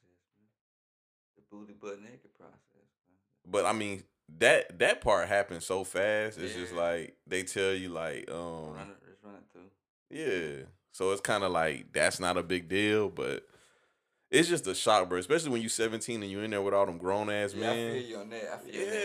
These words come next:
Speaker 1: aspect
Speaker 2: it's
Speaker 1: too,
Speaker 2: weird. It's gay
Speaker 1: definitely.
Speaker 2: niggas
Speaker 1: Yeah,
Speaker 2: in there.
Speaker 1: yeah,
Speaker 2: It's
Speaker 1: yeah,
Speaker 2: like,
Speaker 1: yeah.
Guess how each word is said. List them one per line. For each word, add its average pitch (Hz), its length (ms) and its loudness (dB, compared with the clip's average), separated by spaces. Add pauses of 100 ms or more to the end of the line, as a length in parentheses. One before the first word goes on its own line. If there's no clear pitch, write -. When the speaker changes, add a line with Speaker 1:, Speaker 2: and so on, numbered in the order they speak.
Speaker 1:
aspect 98 220 0
Speaker 2:
it's 120 140 0
Speaker 1:
too, 120 60 -6
Speaker 2:
weird. 156 560 0
It's 110 120 -2
gay 101 260 2
Speaker 1:
definitely. 120 240 0
Speaker 2:
niggas 113 80 -4
Speaker 1:
Yeah, 120 80 -2
Speaker 2:
in 120 100 -4
there. 120 380 2
Speaker 1:
yeah, 107 80 -2
Speaker 2:
It's 113 140 -8
Speaker 1:
yeah, 113 60 -4
Speaker 2:
like, 95 320 2
Speaker 1:
yeah. - 60 -12